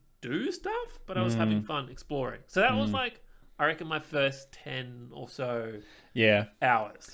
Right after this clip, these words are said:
Speaker 2: I wanna
Speaker 1: What
Speaker 2: say,
Speaker 1: about
Speaker 2: yeah,
Speaker 1: you?
Speaker 2: yeah, I feel like, I feel like that's sort of, yeah, where people
Speaker 1: So what, what, what class did you choose, Nick?
Speaker 2: Uh, I chose a, a s-, a strength build. I picked the hero class. Um,
Speaker 1: Of course you did.
Speaker 2: <laughs> well, I, that's the thing. I, I saw the game and I, I,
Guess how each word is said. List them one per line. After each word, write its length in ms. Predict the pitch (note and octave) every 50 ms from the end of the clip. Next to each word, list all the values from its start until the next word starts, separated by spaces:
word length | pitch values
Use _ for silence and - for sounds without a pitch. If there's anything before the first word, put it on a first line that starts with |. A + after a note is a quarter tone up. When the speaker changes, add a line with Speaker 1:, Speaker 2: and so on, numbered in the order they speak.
| - - -
Speaker 2:
I 80 | C3+ C3+
wanna 120 | D3 D3
Speaker 1:
What 80 | C#3 -
Speaker 2:
say, 140 | D3 C3+ C3
Speaker 1:
about 160 | C3 C3 B2+
Speaker 2:
yeah, 60 | C#3+
Speaker 1:
you? 140 | C#3 C3 B2 - -
Speaker 2:
yeah, 140 | C#3 C3
I 40 | C3+ C3+
feel 140 | - F3+
like, 200 | F#3 F#3 E3+ - -
I 60 | D3+
feel 140 | D3 - F3
like 120 | F#3 F#3 F#3
that's 180 | E3 D#3 - -
sort 140 | E3 D#3+
of, 200 | D3 C3+ A#2+ - -
yeah, 220 | C#3 C3+ C3+ B2 G#2+
where 140 | A2+ A#2+ A#2+
people 320 | - C3 C3+ A3+ A3+ - -
Speaker 1:
So 80 | C#3+ -
what, 180 | G#3+ A#3 - A#3
what, 180 | C4 C4 - -
what 180 | C4 B3 B3+
class 260 | - G3+ F#3 D3 -
did 120 | - C3 A#2
you 60 | A#2
choose, 320 | A#2 - - A2+ G#2 -
Nick? 140 | C#3 F3+ - - - - _ _ _ -
Speaker 2:
Uh, 200 | D3+ D3+ D3 C#3
I 100 | D3 D#3+
chose 360 | D#3+ - F#3+ F3+ E3+ D#3 C#3 D#3
a, 40 | D#3+ D3 C#3 C3+ B2
a 20 |
s-, 260 | C3 - - - - - -
a 80 | - B2+
strength 340 | - - - D#3 D#3+ - -
build. 180 | G#3 A#3 A#3+
I 100 | B2+ C3+
picked 240 | C3+ - D3 C#3 -
the 80 | - A#2+
hero 320 | B2 D3 D#3 E3 E3+ F3
class. 520 | E3+ E3+ F3+ F3+ F#3 A3+ B3 - - - - - - - - - -
Um, 260 | C3 B2+ B2+ B2 A#2+ -
Speaker 1:
Of 160 | - - -
course 300 | - E3+ D3 - - -
you 60 | B2
did. 240 | A#2 G#2+ G#2 - - _ _
Speaker 2:
<laughs> 300 | - - - - F3+ C#3+ - - - - - - - - -
well, 100 | G3+ G#3
I, 120 | G#3+ G#3 F#3+ F3
that's 220 | F3+ F#3 F3+ -
the 100 | G3 E3
thing. 80 | C3 - - - - - -
I, 200 | D#3+ F3+ E3+ G3+ - - - -
I 60 | D#3+
saw 240 | D#3 - - G#3 C4+
the 80 | - G3
game 220 | F3+ F#3 F#3 F3+ -
and 140 | D#3+ D#3
I, 140 | D#3 D3+ D3 - D3
I, 180 | D#3 D#3 D3+